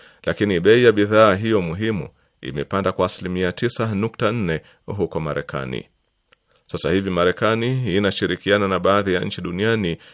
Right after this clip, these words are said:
kujaribu kuongeza idadi ya usambazaji mafuta kwenye soko la dunia ili kudhibiti bei, lakini zimeshindwa. Hata kabla ya kuanza vita vya Ukraine,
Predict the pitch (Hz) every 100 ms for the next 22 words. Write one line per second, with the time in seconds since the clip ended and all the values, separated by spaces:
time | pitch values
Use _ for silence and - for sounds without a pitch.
0 | _ 104 98 110 120 - 107 107 113 113
1 | 123 107 107 117 117 104 110 98 98 101
2 | 92 95 - 107 - 90 95 90 - 90
3 | 82 78 82 90 104 73 - - - -
4 | 76 73 - 95 95 95 - 95 101 82
5 | 73 - _ - 98 - 92 87 87 87
6 | 90 - 76 69 - - _ _ _ _
7 | _ _ _ _ - 71 73 90 90 95
8 | 110 95 98 98 90 87 90 85 82 76
9 | - 113 107 87